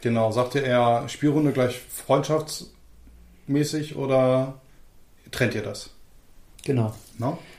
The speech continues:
Speaker 2: Lasst uns wissen. Wir haben viele Kanäle, auf denen ihr uns erreichen könnt. Unter anderem per E-Mail.
Speaker 1: Per anhato durch die Fantastik at gmail punkt com.
Speaker 2: Oder unter Twitter unter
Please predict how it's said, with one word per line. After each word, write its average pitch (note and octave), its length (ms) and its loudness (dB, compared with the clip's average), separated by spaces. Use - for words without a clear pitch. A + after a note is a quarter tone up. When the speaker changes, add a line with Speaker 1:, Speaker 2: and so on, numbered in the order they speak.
Speaker 2:
Lasst - 360 4
uns F#3+ 200 0
wissen. B2+ 420 6
Wir C3 120 4
haben E3+ 220 6
viele G3+ 240 4
Kanäle, F3+ 400 4
auf C3+ 160 0
denen E3+ 280 2
ihr D3+ 240 2
uns F#3 200 2
erreichen D3 420 2
könnt. A#2+ 400 0
Unter C#3+ 200 2
anderem D3 240 4
per C#3+ 140 2
E-Mail. F#3+ 380 4
Speaker 1:
Per B2+ 160 0
anhato A#2+ 360 0
durch A2+ 200 -6
die A#2+ 80 -10
Fantastik - 760 -8
at C3+ 120 -6
gmail A#2 300 -2
punkt C#3+ 240 -8
com. G#3+ 320 -2
Speaker 2:
Oder C#3 360 4
unter B2 200 2
Twitter D#3 440 4
unter B2+ 460 2